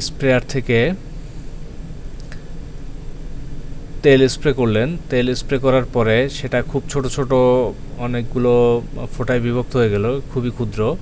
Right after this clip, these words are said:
যেগুলো মাইক্রোস্কোপ দিয়ে দেখা যায়। এবং এগুলো এই এক্স-, এক্স-রের সংস্পর্শে এসে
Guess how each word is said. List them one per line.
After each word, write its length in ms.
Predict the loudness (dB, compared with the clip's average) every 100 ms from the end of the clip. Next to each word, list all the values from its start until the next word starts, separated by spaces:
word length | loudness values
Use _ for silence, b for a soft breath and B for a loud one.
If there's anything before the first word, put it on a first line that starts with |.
| -8 -10 -10 -8 -4
যেগুলো 180 | 0
মাইক্রোস্কোপ 480 | 0 0 -4 -4 -4 -2
দিয়ে 120 | 0
দেখা 240 | 2 0 0
যায়। 200 | -2 -4 -8 B B B B -12 -12 -8 -4
এবং 420 | 2 2 2 -2 -6
এগুলো 500 | -4 0 2 4 2 -2 -10 -12 -10 -10 -10 -10 -10 -10 -8
এই 300 | -2 -2 0
এক্স-, 440 | -2 -4 -8 -10 -6
এক্স-রের 720 | -4 -4 -2 2 4 4 2 -2 -8 -10 -8 -8
সংস্পর্শে 680 | -6 -4 -4 -2 -2 0 0
এসে 400 | 0 0 0